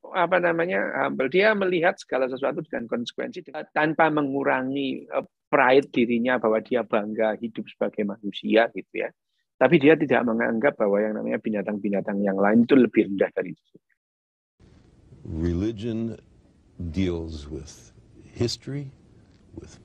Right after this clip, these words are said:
Speaker 2: poetry, with great literature, with ethics, with morals, including the morality of, uh, treating compassionately the least fortunate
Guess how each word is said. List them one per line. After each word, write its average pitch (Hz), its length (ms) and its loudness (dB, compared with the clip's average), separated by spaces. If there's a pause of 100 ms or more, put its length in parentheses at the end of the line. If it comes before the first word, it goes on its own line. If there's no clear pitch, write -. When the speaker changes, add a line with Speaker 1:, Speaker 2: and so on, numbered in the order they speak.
(140)
Speaker 2:
poetry, 135 680 -6 (680)
with - 560 -12 (400)
great 85 340 -2
literature, 127 680 -6 (560)
with - 320 -20 (160)
ethics, - 720 -10 (400)
with - 340 -14
morals, 104 880 -6 (560)
including 85 720 -4
the 78 100 -8
morality 78 960 -8
of, 76 220 -12 (220)
uh, 76 240 -8 (240)
treating 80 720 -4 (180)
compassionately 82 1000 -6
the 71 140 -12
least 76 280 -8
fortunate - 500 -12